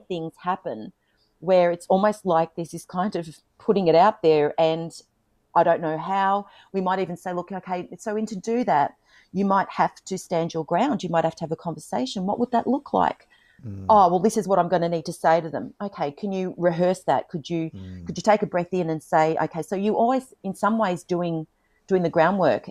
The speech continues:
Speaker 1: and having some of those difficult conversations that they then use, uh, in real life. So they've almost, uh, role played it. They've already, their psyche's already felt like it's already happened before it's actually happened, 'cause they've already done some of the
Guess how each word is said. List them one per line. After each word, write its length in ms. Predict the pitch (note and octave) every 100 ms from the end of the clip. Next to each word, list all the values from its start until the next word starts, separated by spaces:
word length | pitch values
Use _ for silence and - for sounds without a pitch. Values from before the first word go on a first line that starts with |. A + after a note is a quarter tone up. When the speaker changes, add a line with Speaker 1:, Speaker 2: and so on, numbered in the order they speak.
| -
Speaker 1:
and 240 | D#3 E3
having 240 | E3 D#3+
some 160 | E3 E3
of 80 | D#3
those 180 | D3+ C#3+
difficult 380 | D#3 D#3+ D#3+
conversations 840 | - D#3 C#3+ - G3+ A3 - E3+ D#3
that 160 | E3 -
they 180 | E3 D3+
then 200 | D3+ D#3
use, 420 | D3+ D3+ D3 - _ _ _ _ _
uh, 220 | D#3+ D3+ D3
in 140 | D#3 D#3
real 180 | C#3+
life. 280 | C3+ D#3+ C#3+
So 140 | - F3+
they've 140 | F#3
almost, 420 | A3+ B3 F3+ - -
uh, 180 | D#3 D3
role 200 | D#3 A#3
played 300 | B3 D#3 C#3+
it. 160 | F#2 -
They've 140 | D#3 F3+
already, 420 | F3 E3 E3 D3 _ _ _ _ _ _ _
their 100 | F#3+
psyche's 440 | F#3+ G#3+ C4+ A#3 F#3
already 220 | F3 D#3+
felt 180 | E3+ -
like 160 | D3+
it's 100 | E3 F3
already 180 | D3
happened 300 | D3 F#3 E3
before 280 | C#3+ - D3+
it's 120 | C#3+ F3
actually 260 | - -
happened, 260 | E3 G#3 D3
'cause 100 | D3+
they've 120 | D#3
already 200 | E3 C#3+
done 220 | C#3+ C#3+
some 160 | C#3+ D3+
of 120 | C#3+
the 320 | D3 C#3 C3+